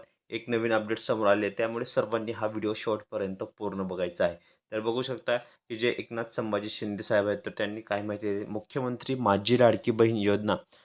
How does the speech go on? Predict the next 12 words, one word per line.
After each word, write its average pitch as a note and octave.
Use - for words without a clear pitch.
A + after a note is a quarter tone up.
पारदर्शकतेला A#2+
सर्वोच्च A2+
न्यायालयाचं G#2+
प्राधान्य G#2+
इथं G#2
देण्यात G2+
आलेलं G2+
आहे." G#2
तर A2+
इथं B2+
सर्वोच्च A#2
प्राधान्य A2